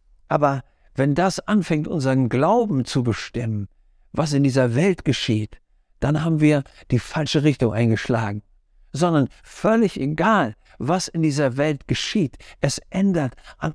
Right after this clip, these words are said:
unserem wunderbaren Herrn, an dieser wunderbaren Botschaft,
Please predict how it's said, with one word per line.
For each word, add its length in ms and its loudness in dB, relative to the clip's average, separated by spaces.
unserem 520 -2
wunderbaren 680 -2
Herrn, 440 0
an 140 0
dieser 420 0
wunderbaren 680 2
Botschaft, 520 -2